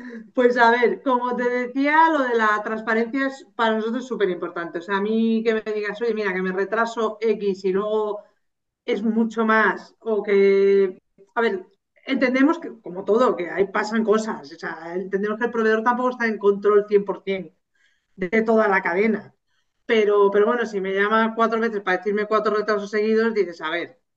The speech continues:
mm, hay algo sospechoso". O a lo mejor, pues no lo sé, muchas veces cuando lanzamos una oferta, una R F P o algo,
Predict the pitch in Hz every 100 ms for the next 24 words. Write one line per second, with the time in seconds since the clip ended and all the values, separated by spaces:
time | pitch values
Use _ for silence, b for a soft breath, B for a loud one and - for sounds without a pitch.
0 | _ 196 180 180 - 185 185 196 202 196
1 | - - 123 - - - _ _ _ _
2 | _ _ 233 214 214 208 208 202 202 202
3 | 196 226 226 226 240 240 220 196 208 208
4 | 190 202 208 202 226 240 254 247 - -
5 | _ _ _ _ _ - 233 226 220 208
6 | 202 226 254 262 254 247 233 269 269 262
7 | 208 214 220 220 220 254 233 233 220 233
8 | 240 233 262 -